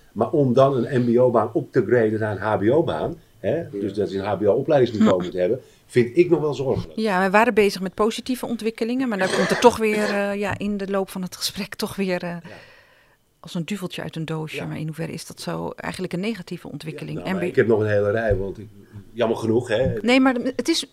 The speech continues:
Speaker 3: is,
Speaker 1: Ja.
Speaker 3: is dat ook weer over dat, dat woord gesproken veelzeggend? Dus is de realiteit gewoon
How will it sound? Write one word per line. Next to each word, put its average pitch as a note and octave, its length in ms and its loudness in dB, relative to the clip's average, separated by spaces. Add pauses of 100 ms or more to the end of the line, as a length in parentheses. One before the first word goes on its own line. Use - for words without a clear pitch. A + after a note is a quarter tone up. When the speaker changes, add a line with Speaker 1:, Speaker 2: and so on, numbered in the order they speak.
Speaker 3:
is, E4 140 -4
Speaker 1:
Ja. - 80 -8
Speaker 3:
is C#4 140 -2
dat B3+ 200 -2
ook C4+ 120 0
weer A3+ 200 0
over - 160 -6
dat, F#3+ 160 -4 (100)
dat F#3+ 220 -6
woord A3 200 -2
gesproken F#3 520 -8
veelzeggend? G#3 1040 -4
Dus F#3 180 -12
is A3 180 -6
de G#3 120 2
realiteit G#3 560 -4
gewoon E3+ 280 -6